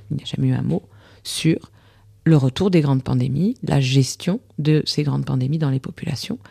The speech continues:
Rien. Sur le covid,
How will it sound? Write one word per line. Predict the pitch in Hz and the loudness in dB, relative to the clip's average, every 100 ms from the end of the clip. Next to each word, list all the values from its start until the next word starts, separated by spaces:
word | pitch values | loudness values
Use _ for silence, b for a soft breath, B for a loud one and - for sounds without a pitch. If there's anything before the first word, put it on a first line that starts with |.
| b b b b | b b b b
Rien. | - 120 147 - _ _ _ _ _ - - | -4 -2 -4 -6 _ _ _ _ _ -20 -16
Sur | - - - 202 - - - | -12 -10 -2 -2 -2 -12 -6
le | 160 147 135 - - | 2 2 0 -8 -6
covid, | - 139 180 | -2 0 0